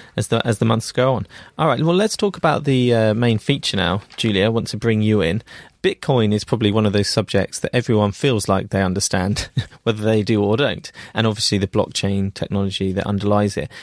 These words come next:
Perhaps just give us a bit of a brief explanation of what Bitcoin is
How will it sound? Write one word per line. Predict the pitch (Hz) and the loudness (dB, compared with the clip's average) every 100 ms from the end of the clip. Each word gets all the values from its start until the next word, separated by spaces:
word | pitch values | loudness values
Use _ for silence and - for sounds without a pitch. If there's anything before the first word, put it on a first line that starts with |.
| - | -8
Perhaps | - 151 175 - - | -2 -2 -2 -4 -4
just | - - | -4 -2
give | 127 | 0
us | 110 - | 0 -2
a | |
bit | - 110 | 0 0
of | 101 | 2
a | 101 101 | 2 0
brief | - 113 98 - - - - - | 0 0 0 -4 -16 -20 -16 -6
explanation | 117 - 101 95 - 98 | -4 0 2 2 0 -2
of | - - - | -4 -12 -4
what | 117 - | -2 0
Bitcoin | 113 - 107 101 95 | -2 0 0 0 -2
is | 101 - | -4 -8